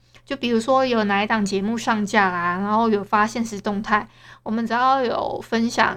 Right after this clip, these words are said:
就是节目的可能 link 的话，会有发一个限时动态嘛，就是可能比如 Spotify 啊，还是K K box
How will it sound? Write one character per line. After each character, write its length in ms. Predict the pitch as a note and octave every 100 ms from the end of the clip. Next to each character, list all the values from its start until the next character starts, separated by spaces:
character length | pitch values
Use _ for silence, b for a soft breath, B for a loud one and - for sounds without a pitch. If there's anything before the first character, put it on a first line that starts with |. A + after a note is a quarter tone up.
| A#2
就 140 | G3+
是 760 | G#3+ A#3 A3 G#3 G3+ A3+ - - -
节 200 | G3+ G#3+
目 160 | A#3+
的 360 | A3+ - - - - _ -
可 80 | G3+
能 560 | G3 G3 G3 G3 G#3 - _ _ -
link 420 | B3+ G#3+ G3 -
的 140 | G#3 -
话， 340 | A3 G3 - _ _ _ _ -
会 120 | C4
有 100 | G#3+
发 200 | F#3 A3
一 40 | A3+
个 60 |
限 160 | A3+ A3+
时 100 | G#3+
动 220 | G#3+ G3+
态 180 | G3+ G3+
嘛， 240 | - G3+
就 100 | A3
是 200 | A3+ A3+
可 160 | A3+ F#3+
能 160 | F#3
比 80 | F#3
如 120 | F#3+
Spotify 540 | F#3+ - A3 A3 G#3 G3
啊， 320 | F#3+ F#3+ F#3
还 160 | F#3+ G3
是 160 | A3
K 180 | G#3+ G3+
K 120 | G#3
box 380 | G3+ G3+ - -